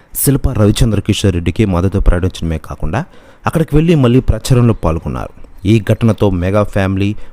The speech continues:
వర్సెస్ అల్లు ఫ్యామిలీ అన్నట్లుగా మారిపోయింది పరిస్థితి. ఇక ఇదిలా ఉండగా, తాజాగా అందుతున్న సమాచారం ప్రకారం, మెగాస్టార్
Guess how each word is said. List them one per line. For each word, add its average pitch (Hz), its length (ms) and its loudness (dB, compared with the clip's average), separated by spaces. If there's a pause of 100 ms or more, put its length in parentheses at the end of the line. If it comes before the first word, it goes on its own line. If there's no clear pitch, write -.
వర్సెస్ 139 420 0
అల్లు 110 220 4
ఫ్యామిలీ 101 320 2
అన్నట్లుగా 90 380 0
మారిపోయింది 87 600 -2
పరిస్థితి. - 500 -10 (400)
ఇక 101 120 0
ఇదిలా 98 240 2
ఉండగా, 95 280 0
తాజాగా 104 480 2
అందుతున్న 104 280 2
సమాచారం 85 520 -4
ప్రకారం, 78 400 -6 (420)
మెగాస్టార్ 151 460 2